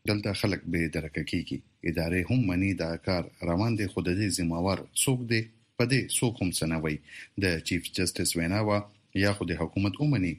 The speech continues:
چې دا بې درکه تنانو ذمهوار دی. عدالت ته حکومت لخوا ډیپټي اټارني جنرال ویلي دي، پاکستان کې سرکاري شمیرو تر مخه اته زره څلور سوه کسان بې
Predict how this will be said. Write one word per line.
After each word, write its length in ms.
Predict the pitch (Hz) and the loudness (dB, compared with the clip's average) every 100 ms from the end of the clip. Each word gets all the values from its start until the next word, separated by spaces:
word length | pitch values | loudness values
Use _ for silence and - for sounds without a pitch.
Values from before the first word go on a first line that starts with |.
| - | -4
چې 80 | 87 95 | -2 0
دا 100 | 95 98 | 0 0
بې 260 | 85 82 80 | 0 -2 -2
درکه 220 | 85 113 - | -2 -2 -2
تنانو 320 | 90 98 101 92 | 0 0 0 0
ذمهوار 480 | - 82 80 82 73 | 0 -2 -2 -2 -2
دی. 100 | 71 73 _ - | -4 -8 _ -6
عدالت 320 | 80 85 87 - | -2 0 0 -2
ته 100 | 82 | -4
حکومت 360 | - 92 92 90 | -2 -2 0 -2
لخوا 260 | - 95 | 0 0
ډیپټي 300 | 92 95 87 - | 0 -2 -4 -4
اټارني 280 | 87 85 85 82 | -2 0 0 0
جنرال 260 | 110 104 85 107 | 0 0 0 0
ویلي 180 | 120 117 | 0 0
دي، 100 | 123 127 - - _ 151 | -2 -2 -12 -20 _ 0
پاکستان 420 | 147 151 175 170 | 2 2 2 2
کې 220 | 135 120 | 2 2
سرکاري 340 | 95 - 117 135 | 0 2 2 2
شمیرو 280 | - 104 123 | 2 0 2
تر 80 | 95 107 | 2 0
مخه 220 | 117 120 92 | 0 -2 -2
اته 160 | 92 135 98 | 0 0 2
زره 160 | 82 - | 0 0
څلور 280 | 95 123 - | 0 0 0
سوه 200 | 98 87 85 | 0 0 -2
کسان 280 | - 95 | 0 0
بې 120 | 82 | 0